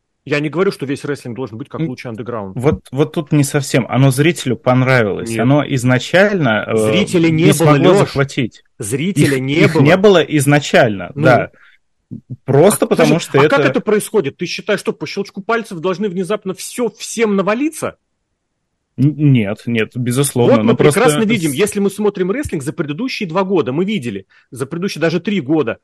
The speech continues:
Speaker 1: как Роман Рейнс из абсолютно всеми ненавидимого человека стал одним из самых востребованных персонажей. Почему? Потому что все цифры растут. Со временем за три года, за эти же три года мы видим, как Динамит разбазарил все, что у них было, ну, не все, но многое, что у них было.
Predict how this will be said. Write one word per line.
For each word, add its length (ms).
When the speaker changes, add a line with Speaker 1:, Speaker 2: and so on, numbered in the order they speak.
Speaker 1:
как 180
Роман 320
Рейнс 260
из 100
абсолютно 560
всеми 340
ненавидимого 640
человека 440
стал 280
одним 360
из 100
самых 280
востребованных 680
персонажей. 580
Почему? 460
Потому 300
что 160
все 380
цифры 440
растут. 480
Со 240
временем 360
за 160
три 180
года, 420
за 160
эти 200
же 140
три 140
года 280
мы 80
видим, 240
как 180
Динамит 360
разбазарил 680
все, 260
что 160
у 60
них 180
было, 160
ну, 140
не 100
все, 200
но 120
многое, 400
что 160
у 60
них 160
было. 340